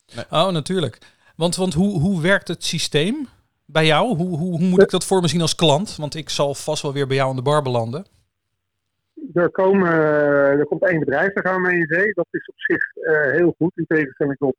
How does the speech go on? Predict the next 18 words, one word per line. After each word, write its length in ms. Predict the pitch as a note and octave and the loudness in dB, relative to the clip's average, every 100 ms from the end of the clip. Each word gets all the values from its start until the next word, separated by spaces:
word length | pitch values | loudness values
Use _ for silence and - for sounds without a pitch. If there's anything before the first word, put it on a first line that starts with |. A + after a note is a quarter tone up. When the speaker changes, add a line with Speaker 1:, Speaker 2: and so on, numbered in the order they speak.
| _ | _
Speaker 2:
Gent 360 | - - C#3+ C3 | -10 -4 -4 -2
en 140 | C#3 | -4
Amsterdam, 580 | C#3 C3+ - - C#3 C#3+ | -2 -4 -4 -4 0 0
waar 140 | C3 C#3+ | 2 0
ieder 200 | C#3+ B2+ | 0 0
voor 120 | B2+ | 2
zich 220 | C#3+ C#3+ | 2 2
is, 300 | C3+ B2 - _ | 2 0 -4 _
eh, 120 | C#3+ C3 C3 B2 | -2 2 2 0
gaan 220 | - C3+ | 0 0
we 60 | C3+ | 2
met 120 | C3 | 2
Le-, 160 | B2+ D#3+ | 2 2
in 100 | C#3 | 2
Leiden 320 | C#3+ C#3+ C3 | 2 2 0
met 140 | B2+ - | -2 -2
alle 200 | F3+ F3+ | 0 0
cafés 480 | E3 - C#3+ C3 | 0 -2 0 0